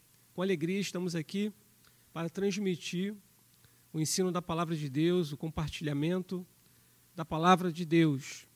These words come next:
Eu peço que nesse momento você, é, queira orar ao Senhor, curva a sua cabeça e vamos falar com Deus. Nosso Deus, nosso Pai,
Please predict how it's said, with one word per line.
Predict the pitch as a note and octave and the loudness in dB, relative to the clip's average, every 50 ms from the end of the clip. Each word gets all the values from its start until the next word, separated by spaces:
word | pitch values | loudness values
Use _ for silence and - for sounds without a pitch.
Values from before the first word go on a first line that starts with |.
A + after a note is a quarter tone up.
| _ _ _ _ _ _ _ _ _ - | _ _ _ _ _ _ _ _ _ -8
Eu | - D#3 D3+ | -6 -6 -4
peço | - D#3+ E3+ E3 - | -2 -2 -2 -2 -2
que | - G3 F3 | -4 -4 -4
nesse | E3 E3+ E3 - E3+ | -2 -2 -2 -2 -2
momento | D#3+ D#3 D3 D#3 F3 F#3 F3 - | -2 -2 0 0 -2 -2 -2 -4
você, | C#3+ D3 D#3 C#3+ - - E3+ E3 E3 D#3+ D#3+ D#3 D3+ C#3+ - - - _ _ _ - _ _ _ _ _ _ _ _ | -4 -4 -4 -4 -4 -2 -2 0 0 0 0 -2 -4 -6 -8 -12 -18 _ _ _ -20 _ _ _ _ _ _ _ _
é, | - D#3 D#3 D#3 D#3+ D#3+ | -6 -4 -2 -2 -2 -2
queira | - - E3+ E3 E3+ F3 F3 E3 E3 E3 | -4 -2 -2 0 0 2 0 0 -2 -2
orar | - F3 E3 D#3+ F3+ F#3+ G3+ | -2 -2 0 2 4 4 4
ao | G3+ G3 | 4 2
Senhor, | F3 - - - D3+ D3 D#3+ E3+ F#3 F#3+ F#3+ F3 - - _ - - - _ | 0 -2 -4 -4 -4 -2 0 0 0 0 -2 -6 -10 -18 _ -20 -20 -14 _
curva | - F#3 F3 F3+ | -4 -2 -2 -2
a | E3 | -2
sua | - F3 | -4 -6
cabeça | D#3+ - D3+ C#3+ E3 F3+ F#3 F3 - | -8 -6 -4 -2 -2 0 -2 -2 -4
e | C#3+ | -6
vamos | D#3 E3+ F3 - | -8 -8 -8 -8
falar | - - E3+ E3 E3 D3+ | -6 -4 -2 -2 -2 -2
com | - F3+ E3 | -2 -4 -2
Deus. | E3 D#3+ C#3+ C3 C3 C3 - - - - - _ _ _ _ _ _ _ _ - _ _ - - _ - | 0 0 0 0 -2 -6 -12 -18 -20 -20 -20 _ _ _ _ _ _ _ _ -20 _ _ -18 -18 _ -12
Nosso | - F#3 E3+ - - | -6 -2 0 0 0
Deus, | D#3+ C#3+ F3+ G3 F#3+ G3 F#3+ D#3+ | 0 2 2 2 4 2 0 -2
nosso | E3 E3+ D#3+ - - - | -2 -2 -2 -2 -6 -8
Pai, | _ - F3+ F#3 F#3 F3+ F3+ F3+ F3 | _ -4 -2 -2 0 0 -2 -2 -4